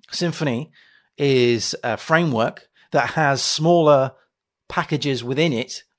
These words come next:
other, other Symfony components, they call them, that make up that framework. Or you could use th-, a component in, in isolation if you, if you, if you want to. So a framework is a single package that could contain smaller packages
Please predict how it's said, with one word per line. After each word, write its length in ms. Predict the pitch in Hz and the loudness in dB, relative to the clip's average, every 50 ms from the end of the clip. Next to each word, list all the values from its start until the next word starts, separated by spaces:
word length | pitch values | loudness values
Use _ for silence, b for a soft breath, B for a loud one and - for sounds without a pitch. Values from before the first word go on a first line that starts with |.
| _ _ | _ _
other, 400 | 151 147 135 135 127 120 113 110 b b b b - | -2 0 2 2 0 0 -2 -4 b b b b -6
other 240 | - 131 127 123 110 | -4 -2 -2 -2 -4
Symfony 640 | - - 165 156 139 - - 135 123 117 110 110 _ | -4 -4 -6 -6 -6 -8 -8 -8 -8 -8 -8 -10 _
components, 760 | _ - 143 - - - 196 196 156 123 - 180 - - - | _ -14 -12 -10 -4 0 0 0 0 0 -4 -6 -10 -14 -12
they 140 | - 156 139 | -10 -10 -10
call 240 | - - - 120 110 | -10 -8 -10 -8 -8
them, 200 | 113 120 151 160 | -8 -8 -10 -6
that 160 | - 151 - | -6 -6 -4
make 260 | 135 143 143 139 - 165 | -2 -4 -4 -2 -2 -2
up 140 | 151 - | -4 -2
that 200 | - 123 - - | -4 -6 -8 -8
framework. 540 | - - 117 110 107 107 107 117 - - - B B B B B B B | -10 -10 -8 -8 -8 -8 -8 -10 -10 -12 -18 B B B B B B B
Or 240 | - 165 160 165 | 4 6 8 8
you 140 | 165 165 175 | 8 6 4
could 240 | 170 - 180 160 135 | 4 4 4 4 4
use 420 | 131 147 170 180 180 170 151 - | 2 2 2 4 4 4 2 0
th-, 180 | - - 156 - - | -4 -8 -10 -8 -8
a 80 | 135 | -8
component 580 | 135 - 143 131 - 127 151 151 147 139 139 - | -8 -8 -10 -10 -6 -4 -4 -2 -2 -4 -4 -6
in, 180 | - 147 131 123 | -8 -8 -8 -8
in 300 | 120 - - 139 139 123 | -8 -8 -8 -10 -8 -6
isolation 760 | 127 120 120 113 - - 120 110 113 117 113 - 143 139 143 143 - | -4 -4 -6 -6 -8 -10 -8 -8 -8 -8 -8 -10 -12 -12 -14 -14 -16
if 180 | 135 110 - | -18 -18 -16
you, 80 | 123 - | -16 -14
if 200 | - 117 110 - | -14 -14 -12 -12
you, 240 | 127 123 117 113 117 - | -12 -10 -10 -10 -10 -12
if 160 | 117 113 - | -12 -12 -10
you 80 | 131 123 | -8 -6
want 200 | 123 123 - - | -6 -6 -6 -8
to. 140 | - 147 143 B B B B B B | -8 -10 -10 B B B B B B
So 200 | - - 175 165 | 2 4 6 6
a 80 | 165 147 | 6 4
framework 460 | - 202 214 220 220 214 196 - - | 4 2 2 4 4 2 0 0 0
is 100 | 170 156 | -2 -2
a 60 | 151 | -2
single 260 | - - 190 190 185 | -2 -2 -2 -2 -4
package 440 | 165 - 160 143 - 170 156 139 - | -4 -2 -4 -4 -2 -6 -8 -6 -6
that 120 | 151 139 | -8 -8
could 160 | - - 156 - | -6 -8 -10 -8
contain 360 | - 143 - - 147 143 120 | -10 -10 -8 -6 -6 -6 -6
smaller 280 | - - 190 226 233 | -4 0 0 0 0
packages 480 | - - 135 - - 107 123 117 104 - | 0 -4 -8 -8 -8 -8 -6 -6 -8 -8